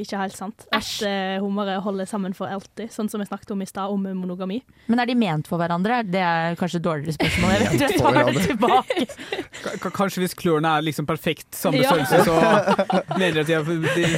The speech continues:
Speaker 4: de
Speaker 3: De er gode til å holde hender. Det
Speaker 2: Passer
Speaker 3: betyr
Speaker 2: som
Speaker 3: at de er
Speaker 2: hånd i
Speaker 3: ment for hverandre.
Speaker 2: hanske.
Speaker 3: Ja.
Speaker 2: Ja.
Speaker 1: Hånd i klør. Eller noe sånt. Jeg
Speaker 3: Klo
Speaker 1: vet
Speaker 3: i
Speaker 1: ikke.
Speaker 3: klo. Det er ikke hånd
Speaker 1: Ja,
Speaker 3: heller.
Speaker 1: det er sant. Klo i klo.
Speaker 3: Mm.
Speaker 2: Ja, men,
Speaker 1: Ehm,
Speaker 2: men du
Speaker 1: ja.
Speaker 2: har sikkert noe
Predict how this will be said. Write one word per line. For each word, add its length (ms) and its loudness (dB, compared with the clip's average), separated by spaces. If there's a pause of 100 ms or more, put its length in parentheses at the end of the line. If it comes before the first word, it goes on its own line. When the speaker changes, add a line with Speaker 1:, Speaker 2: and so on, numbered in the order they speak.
(100)
Speaker 4:
de 480 0 (120)
Speaker 3:
De 60 0
er 100 -2
gode 220 0
til 100 -2
å 40 -2
holde 200 -2
hender. 360 -2
Det 160 -16
Speaker 2:
Passer 240 0
Speaker 3:
betyr 80 2
Speaker 2:
som 80 0
Speaker 3:
at 60 2
de 20 4
er 80 2
Speaker 2:
hånd 40 2
i 40 4
Speaker 3:
ment 80 2
for 80 2
hverandre. 320 0
Speaker 2:
hanske. 140 -10 (120)
Speaker 3:
Ja. 100 0
Speaker 2:
Ja. 80 0 (120)
Speaker 1:
Hånd 200 -2
i 40 -2
klør. 320 -6 (260)
Eller 380 0
noe 160 0
sånt. 240 -2
Jeg 80 2
Speaker 3:
Klo 60 0
Speaker 1:
vet 100 2
Speaker 3:
i 40 -2
Speaker 1:
ikke. 40 -2
Speaker 3:
klo. 140 0 (100)
Det 160 -20
er 100 -4
ikke 140 -4
hånd 240 -4
Speaker 1:
Ja, 160 -4
Speaker 3:
heller. 200 0
Speaker 1:
det 120 -4
er 80 -4
sant. 120 -4
Klo 160 -2
i 60 -2
klo. 140 -4 (160)
Speaker 3:
Mm. 220 -10
Speaker 2:
Ja, 180 -4
men, 140 0
Speaker 1:
Ehm, 340 -2
Speaker 2:
men 140 0
du 20 2
Speaker 1:
ja. 80 2
Speaker 2:
har 80 -4
sikkert 240 -2
noe 160 2